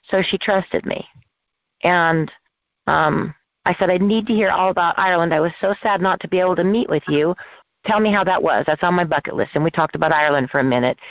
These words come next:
And then she had this beautiful hardwood floor. And I mentioned, I said, "Now, if you get a scratch, if you take the,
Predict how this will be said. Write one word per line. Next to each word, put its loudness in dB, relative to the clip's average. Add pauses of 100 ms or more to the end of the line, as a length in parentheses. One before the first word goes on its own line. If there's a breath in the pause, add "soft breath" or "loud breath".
(260 loud breath)
And 2
then 2
she -4
had 0
this -4
beautiful 0
hardwood 0
floor. 0
And 2
I 2
mentioned, 0 (320 loud breath)
I 0
said, -2
"Now, 2 (200)
if -2
you -2
get -2
a -4
scratch, -2
if -4
you 0
take -4
the, 0